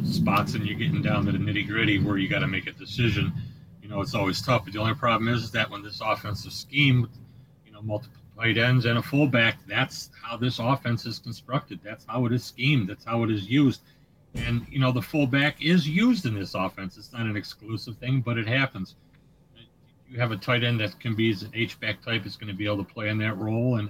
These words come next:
and block effic-, uh, effectively. We don't know. I'm not, I mean, I'm not too positive about that when you look at the, how the, the room is comprised. So, being said,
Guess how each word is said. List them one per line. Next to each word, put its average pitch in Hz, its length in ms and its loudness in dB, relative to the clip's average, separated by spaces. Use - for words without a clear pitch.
and 101 200 -10
block 107 340 -4
effic-, 117 300 -12
uh, 101 200 -16
effectively. 123 720 0
We 160 100 -8
don't 156 200 8
know. 170 220 8
I'm 107 80 2
not, 127 260 4
I 123 60 -2
mean, 120 220 6
I'm 127 100 8
not 147 180 6
too 135 140 2
positive 127 460 4
about 101 260 2
that 110 160 0
when 104 140 2
you 104 60 4
look 113 160 2
at 104 100 -8
the, 104 220 0
how 110 100 -14
the, 101 100 -16
the - 280 -20
room 113 240 -2
is 107 120 -2
comprised. 107 640 0
So, 185 320 6
being 135 220 4
said, 139 380 4